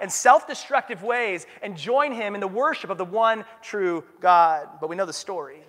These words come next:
Israel fails miserably. And God sees Israel completely incapable of keeping this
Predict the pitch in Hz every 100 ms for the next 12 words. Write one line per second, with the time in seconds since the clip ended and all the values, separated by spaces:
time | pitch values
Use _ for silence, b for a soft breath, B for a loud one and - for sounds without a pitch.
0 | - 165 151 139 - 175 156 156 160 147
1 | 131 135 147 _ b b b b 165 165
2 | 196 190 - - 240 240 165 135 143 147
3 | 165 156 208 247 262 190 - 220 202 151
4 | 135 170 B - 160 - 240 247 226 160
5 | 180 -